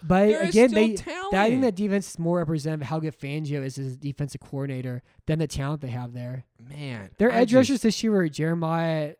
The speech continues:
Speaker 1: um, At-, At-, Adewuchu and Malik Reed, you know? Do you like Draymond Jones?
Speaker 2: I
Speaker 1: That's your
Speaker 2: love
Speaker 1: pass
Speaker 2: Draymond
Speaker 1: rush.
Speaker 2: Jones.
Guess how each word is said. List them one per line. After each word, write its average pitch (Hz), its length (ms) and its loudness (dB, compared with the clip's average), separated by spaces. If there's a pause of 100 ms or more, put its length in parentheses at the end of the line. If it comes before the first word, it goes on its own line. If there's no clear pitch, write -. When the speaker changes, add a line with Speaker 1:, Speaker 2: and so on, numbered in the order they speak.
(180)
Speaker 1:
um, 139 420 -8 (320)
At-, 175 220 -6 (100)
At-, - 240 -8 (180)
Adewuchu 185 920 4
and 156 240 -2
Malik 165 320 2
Reed, 135 400 0 (320)
you 135 100 -6
know? 143 320 -4 (580)
Do 165 80 -2
you 175 40 4
like 175 140 6
Draymond 185 400 2
Jones? 180 540 0 (100)
Speaker 2:
I - 80 2
Speaker 1:
That's 160 100 2
your 143 100 8
Speaker 2:
love - 80 6
Speaker 1:
pass 165 160 0
Speaker 2:
Draymond 147 320 2
Speaker 1:
rush. 139 100 -4
Speaker 2:
Jones. 117 600 -2